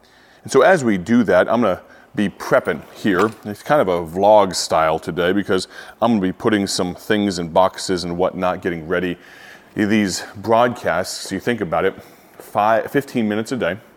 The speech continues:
five days a week, and the opportunity to speak to so many of you, but then also give you a little behind the scenes. Sometimes I'm sitting at my desk, talking to a camera, talking to a microphone, and it's kind of clinical, kind of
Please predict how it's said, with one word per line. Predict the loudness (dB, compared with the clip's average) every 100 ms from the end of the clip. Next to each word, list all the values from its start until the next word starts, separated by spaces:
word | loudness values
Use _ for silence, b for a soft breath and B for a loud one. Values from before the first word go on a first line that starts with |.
| -20
five | -12 -2 0 2 0
days | 0 0
a | -2
week, | -4 -8 -12 B B B B
and | -6 -4 -2 -2
the | -2
opportunity | 0 -2 -4 -6 -6 -6
to | -8
speak | -10 -8 -8
to | -8
so | -6 -6
many | -4 -4
of | -4 -4
you, | -8 -8 B B B 0
but | 2
then | 4
also | 2 2 0 -2
give | 0 -2 0
you | 0 -2 0
a |
little | 0 -2 -2
behind | -6 -6 -4 -4 -4
the | -8
scenes. | -6 -6 -8 -12 -10
Sometimes | -4 0 0 0
I'm | -2 -4
sitting | -6 -4 -2
at | -2
my | -4
desk, | -2 -2 -4 -6
talking | -4 -2 -2
to | -4
a | -4
camera, | -6 -6 -6 -6
talking | -2 -2 -2
to | -6
a |
microphone, | -4 -4 -4 -8 -6 -6 -10 B B B B
and | 0
it's | 0 0 -6 -10 -14 B B B B B
kind | 0 2 4
of | 2 -2 -14
clinical, | -12 -4 -2 -2 -4 -10 -10 -20 -14
kind | -4 0
of | 2 2 -2